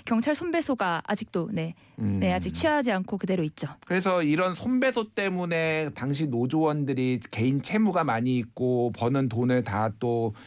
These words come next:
Speaker 2: 이렇게 차압당해서 그래가지고 좀 극단적 선택을 하신 분들도 있고.
Speaker 1: 네.
Speaker 2: 근데 그거에 대해서 우리 기-, 어, 김문수 경산농의 위원장은 "쌍용차 노조는 자살 특공대다." 뭐 이런
Speaker 1: <laughs>
Speaker 2: 말씀하시고 막
Speaker 1: 네.
Speaker 2: 이런 뭐 맥락들이 있습니다.
Speaker 1: 네, 네.
Speaker 2: 참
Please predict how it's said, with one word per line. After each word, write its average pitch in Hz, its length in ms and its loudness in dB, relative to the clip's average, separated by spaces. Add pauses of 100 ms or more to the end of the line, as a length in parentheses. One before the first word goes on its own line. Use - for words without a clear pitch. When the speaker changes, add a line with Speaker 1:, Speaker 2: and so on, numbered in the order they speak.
(140)
Speaker 2:
이렇게 - 160 -8
차압당해서 175 760 -2
그래가지고 120 600 0
좀 117 140 -4
극단적 165 480 -2
선택을 147 400 -2
하신 151 300 0
분들도 127 440 2
있고. 113 760 0
Speaker 1:
네. 214 280 4
Speaker 2:
근데 131 180 0
그거에 147 420 0
대해서 127 640 2 (300)
우리 117 360 -2
기-, 95 180 -10
어, 98 140 -2
김문수 131 580 0
경산농의 123 600 2
위원장은 113 680 0
"쌍용차 175 480 0
노조는 123 440 2
자살 127 340 0
특공대다." 127 540 0
뭐 113 140 -2
이런 127 160 0
Speaker 1:
<laughs> 135 60 0
Speaker 2:
말씀하시고 135 800 0
막 120 160 4
Speaker 1:
네. 120 140 4
Speaker 2:
이런 143 260 2 (420)
뭐 127 200 2
맥락들이 143 580 0
있습니다. 160 500 0
Speaker 1:
네, 220 220 2
네. 190 160 2
Speaker 2:
참 220 260 0